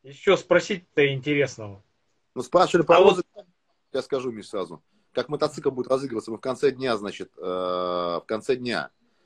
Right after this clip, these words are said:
Speaker 2: Мы позовем, там, не знаю, Мишу позовем, например, тоже ради интереса, позовем, там, не знаю, Ваню Шадова, и выберем какую-нибудь программу, там, наугад, рандомного розыгрыша, и среди тех билетов, которые пришли, ребята, на первый день, прям рандомным розыгрышем разыграем,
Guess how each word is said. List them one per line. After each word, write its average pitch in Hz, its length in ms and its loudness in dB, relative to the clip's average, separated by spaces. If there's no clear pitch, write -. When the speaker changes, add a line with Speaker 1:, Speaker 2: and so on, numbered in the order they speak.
Speaker 2:
Мы 127 120 -2
позовем, 143 420 4
там, 113 160 -8
не 113 60 -10
знаю, 107 280 -8
Мишу 180 240 -6
позовем, 131 300 -2
например, 113 320 -6
тоже 101 260 -4
ради 95 140 -2
интереса, 92 420 -10
позовем, 87 340 -14
там, 90 140 -10
не 90 60 -18
знаю, 87 240 -10
Ваню 139 240 2
Шадова, 95 540 0
и 139 500 -10
выберем 127 380 -4
какую-нибудь 117 200 -8
программу, 127 400 2
там, 104 160 -6
наугад, 110 380 -2
рандомного 107 420 -10
розыгрыша, 110 560 -8
и 131 340 -18
среди 123 300 -12
тех 117 160 2
билетов, 107 240 0
которые 104 240 -2
пришли, 107 280 -10
ребята, 95 320 0
на 92 80 -6
первый 101 200 0
день, 123 220 -4
прям 110 240 2
рандомным 110 340 2
розыгрышем 92 440 -2
разыграем, 92 500 -2